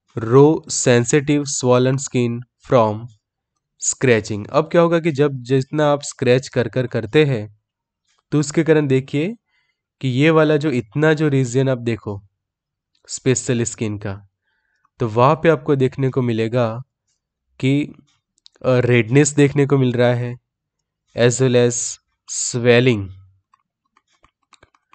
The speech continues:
कि जो यहाँ पे लिखा है कि स्वॉलन स्किन, तो ये स्वॉलन स्किन या फिर जो स्वेलिंग, इन्फ्लेमेशन आपको वहाँ पे देखने को मिलता है।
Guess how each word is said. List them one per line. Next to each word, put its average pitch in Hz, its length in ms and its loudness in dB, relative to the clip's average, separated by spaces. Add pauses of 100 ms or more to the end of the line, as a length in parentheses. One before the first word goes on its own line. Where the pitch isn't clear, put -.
(500)
कि 127 60 -6
जो 131 160 0
यहाँ 139 240 0
पे 147 100 -2
लिखा 143 260 -2
है 135 80 0
कि 143 120 -2
स्वॉलन 127 580 2
स्किन, 95 400 -6 (920)
तो 120 60 -6
ये 131 200 0
स्वॉलन 127 460 -2
स्किन 123 300 -6
या 117 120 -2
फिर 117 160 -6
जो 120 160 -4
स्वेलिंग, 113 540 -4
इन्फ्लेमेशन 113 800 -6 (580)
आपको 120 320 -2
वहाँ 117 200 -2
पे 107 160 -10
देखने 101 340 -6
को 139 100 -4
मिलता 123 280 -6
है। 120 240 -10